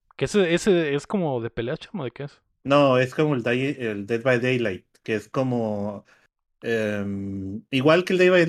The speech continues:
Speaker 2: eh, y también de
Speaker 1: ¿Uno contra
Speaker 2: como el del
Speaker 1: cuatro?
Speaker 2: vi-,
Speaker 1: ¿En serio?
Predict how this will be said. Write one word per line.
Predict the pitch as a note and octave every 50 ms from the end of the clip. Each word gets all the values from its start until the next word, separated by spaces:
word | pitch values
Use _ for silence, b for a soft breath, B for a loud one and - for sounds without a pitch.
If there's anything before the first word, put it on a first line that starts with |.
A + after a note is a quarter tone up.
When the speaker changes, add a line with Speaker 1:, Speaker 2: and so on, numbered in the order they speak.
| -
Speaker 2:
eh, | - C3 - -
y | C3+ B2
también | B2 C3 A#2 A#2 A2+ A#2+ B2 A#2+ B2+
de | B2+ D3 D#3 D#3 D3 C3+ A#2+ A2 G2+ G2 F#2+
Speaker 1:
¿Uno | - D3+ E3 F#3+
contra | - G3 F3+ E3+ D3 A#2
Speaker 2:
como | E3 -
el |
del | B2 C3 A#2+ A#2+
Speaker 1:
cuatro? | - E4+
Speaker 2:
vi-, | F4+ -
Speaker 1:
¿En | - F3
serio? | - - E3+ A3+ D4 F#4